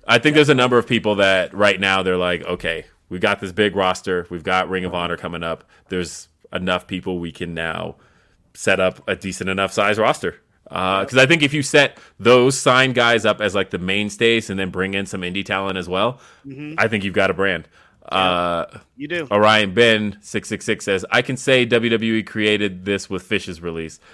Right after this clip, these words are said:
Speaker 1: Uh, I was one that loved the War of P W G, Wednesday Night <laughs> Wars. Uh, they moved Fish and killed morale in Undisputed Total, uh, in the Undisputed Elite Total." Yeah.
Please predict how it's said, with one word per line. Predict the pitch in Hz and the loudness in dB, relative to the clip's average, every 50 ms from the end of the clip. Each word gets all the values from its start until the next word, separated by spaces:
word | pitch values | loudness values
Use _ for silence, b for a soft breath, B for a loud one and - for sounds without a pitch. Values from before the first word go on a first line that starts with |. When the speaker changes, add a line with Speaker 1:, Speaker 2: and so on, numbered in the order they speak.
| b b b | b b b
Speaker 1:
Uh, | 92 92 92 85 | 0 2 2 4
I | 73 113 120 | 4 4 4
was | 131 127 117 | 4 2 2
one | 117 120 120 117 117 110 107 b b b b b - | 2 2 2 2 0 -4 -8 b b b b b 0
that | 107 101 101 101 | 0 0 0 0
loved | 98 104 110 110 110 110 107 107 104 110 120 110 | 2 4 6 6 6 6 4 2 -6 -10 -6 -4
the | 107 101 | -4 -2
War | 95 101 104 104 104 104 104 | 0 2 4 4 6 4 4
of | 101 98 - - | 2 0 -4 -4
P | 110 104 | -4 -2
W | 95 98 87 92 90 | -2 -2 -2 -2 -6
G, | 85 - 117 113 113 113 | -4 -2 0 0 0 0
Wednesday | 107 110 110 107 104 113 110 | 0 -2 -4 -2 0 -2 0
Night | 107 110 110 107 - | 2 2 0 0 -4
<laughs> | |
Wars. | 110 101 - _ _ _ 147 135 - 156 139 180 190 135 160 180 175 - - - 147 - - _ _ - _ B B B B B 120 - | -8 -12 -12 _ _ _ -8 -2 -2 -2 0 0 -2 -2 -2 -6 -6 -6 -8 -14 -14 -14 -16 _ _ -20 _ B B B B B -8 -2
Uh, | 101 104 101 104 101 101 | 2 4 4 4 4 2
they | 104 92 110 107 | 2 2 2 2
moved | 104 113 120 123 120 110 | 4 4 4 2 2 0
Fish | - - 127 120 117 113 - - - | -2 2 4 4 4 4 2 -2 -4
and | 107 101 101 | -4 -4 0
killed | - 110 107 104 98 | 0 0 0 0 0
morale | 104 104 101 101 101 98 98 98 98 | 0 0 2 4 4 4 4 2 2
in | - 95 92 92 98 | 0 -2 -4 -4 -6
Undisputed | - 95 92 92 92 90 - - 95 90 87 87 80 | -4 -4 -4 -4 -6 -8 -6 -6 -6 -4 -4 -6 -8
Total, | - - 85 82 87 - - | -6 -8 -8 -8 -6 -6 -4
uh, | 90 85 80 | -4 -4 -4
in | - 85 95 90 | -4 -4 -4 -4
the | 90 90 85 | -4 -4 -4
Undisputed | 76 90 82 - - 87 78 85 | -6 -8 -10 -10 -12 -10 -10 -8
Elite | 80 80 78 - | -10 -10 -12 -10
Total." | - 78 76 73 73 - b b b b b b b b b b b _ _ _ _ _ _ _ _ _ _ _ _ _ _ _ _ _ _ _ _ _ _ _ | -10 -10 -10 -10 -12 -16 b b b b b b b b b b b _ _ _ _ _ _ _ _ _ _ _ _ _ _ _ _ _ _ _ _ _ _ _
Yeah. | 101 107 143 165 - 202 | 4 4 4 4 2 -6